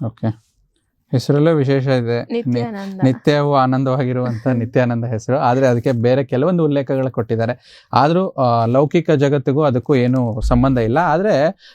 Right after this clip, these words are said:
Speaker 1: ನಮ್ಮ ಒಂದು ಸಂಖ್ಯಾಶಾಸ್ತ್ರದ ಪ್ರಕಾರ, ಅವ್ರ ಹೆಸರ ಪ್ರಕಾರದಲ್ಲಿ ಅವರಿಗೆ ಒಂದು ಒಳ್ಳೆ ಎನರ್ಜಿ ಆಕ್ಟಿವೇಶನ್ ಕೂಡ ಆಗುವಂಥದ್ದು. So
Speaker 2: ಓಕೆ.
Speaker 1: ನಾವು ಎ-, ತುಂಬಾ ಜನ ನಿತ್ಯಾನಂದ ಆಗಿರ್ಬೋದು,
Speaker 2: ಹ್ಮ್.
Speaker 1: ಆನಂದ ಆಗಿರ್ಬೋದು, ಈ ತರ ಹೆಸರುಗಳು ಸ್ವಲ್ಪ ಸದಾ ಆನಂದಮಯವಾಗಿರ್ತಾರೆ
Speaker 2: ಹ್ಮ್.
Speaker 1: ಅಂತ ಒಂದು just ಒಂದು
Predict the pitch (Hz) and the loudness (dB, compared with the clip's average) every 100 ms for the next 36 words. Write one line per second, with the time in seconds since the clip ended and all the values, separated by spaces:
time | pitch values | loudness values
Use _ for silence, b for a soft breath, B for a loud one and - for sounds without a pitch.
0 | - 131 151 123 113 104 110 110 104 104 | -2 2 4 2 0 0 0 0 0 -2
1 | 127 120 165 175 170 156 165 156 147 139 | -2 2 2 2 0 0 0 0 -2 0
2 | 170 147 127 120 - 175 170 160 147 156 | 2 2 0 -2 0 0 0 0 0 0
3 | 151 165 190 147 160 170 156 151 165 165 | 0 -2 0 0 0 -2 -2 0 -2 -2
4 | b b - 143 175 165 151 156 151 131 | b b 0 4 4 4 2 2 0 -2
5 | - 131 - 123 123 110 104 110 107 101 | 0 -2 -2 -4 0 0 -2 -4 -6 -6
6 | 98 123 - 269 120 120 131 123 120 139 | -2 -2 -4 -2 0 0 0 -2 -2 0
7 | 131 139 127 127 117 113 127 123 117 117 | 0 0 -2 -2 -4 -4 -2 -2 -2 -2
8 | 113 110 110 110 113 113 - 98 131 127 | -2 -4 -4 -2 -4 -4 -10 -8 0 0
9 | 139 139 135 120 113 113 110 110 131 147 | 2 0 2 0 0 -2 -2 -2 -2 0
10 | 165 143 120 160 151 147 - 156 156 143 | -2 -2 -2 -2 0 -2 -2 -2 -2 0
11 | 131 139 123 123 127 127 123 113 113 113 | 2 2 2 0 0 -2 -2 -2 -2 -2
12 | 110 113 110 104 120 131 110 107 104 104 | -2 -2 -2 -2 -2 -2 -2 -2 -2 -2
13 | 123 - 120 107 | -2 0 -2 -2